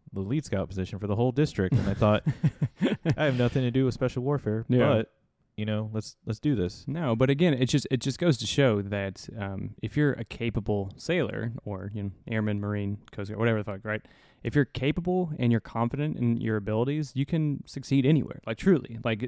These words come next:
Speaker 2: you may not master it completely, like, right off the bat, but, like, you, uh, you said it all the time. You'd, I remember you talk to the applicants all the time, like, "Hey, I've never been in spec war,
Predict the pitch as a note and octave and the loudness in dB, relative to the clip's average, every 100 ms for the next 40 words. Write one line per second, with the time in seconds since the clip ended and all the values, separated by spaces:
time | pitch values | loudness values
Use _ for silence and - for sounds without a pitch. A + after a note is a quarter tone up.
0 | D3+ C3+ C#3+ C3+ B2+ A#2 A2 A2 - A2 | 0 4 6 6 4 2 0 -2 -2 -4
1 | G2+ - G2+ A2 A2 G#2+ A2 A2 - - | -4 -6 -6 -4 -2 -2 -4 -6 -12 -12
2 | G2+ F#2+ G#2+ G2+ G2+ A#2 C#3+ C#3 G2 G#2+ | -12 -6 -6 -4 -4 -4 -2 -4 -2 -4
3 | G#2 - G#2 - C#3+ C3 G#2+ A2+ A2 G#2 | -4 -6 -6 -2 -2 -2 -2 -2 0 0
4 | C#3 - F#3+ D#3 D3 D3 E3 A2+ A2+ A#2 | -2 -2 0 4 2 2 0 2 0 0
5 | A2 A2+ G#2+ A2+ A2+ A2 A2 A#2+ G#2+ - | -2 -4 -2 0 2 2 -2 -4 -4 -2
6 | A2 G#2 G#2+ C3 C#3 G#2+ G#2 G#2 B2 A2 | -2 0 -2 -2 -2 -2 -2 -2 -2 -2
7 | G2+ B2 A2 A2+ B2 D3 A#2 G#2+ G2+ - | -2 -2 0 0 2 2 2 0 -2 -4
8 | G2+ G#2+ G#2+ | -6 -2 -2